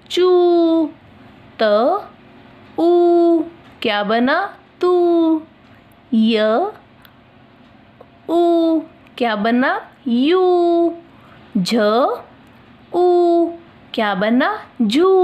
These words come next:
अब हमें ऊ की मात्रा का लिखकर अभ्यास करना है। ओके, तो ये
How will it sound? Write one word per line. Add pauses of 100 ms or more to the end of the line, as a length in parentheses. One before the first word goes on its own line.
(1160)
अब
हमें
ऊ
की
मात्रा
का
लिखकर
अभ्यास
करना
है। (420)
ओके, (420)
तो
ये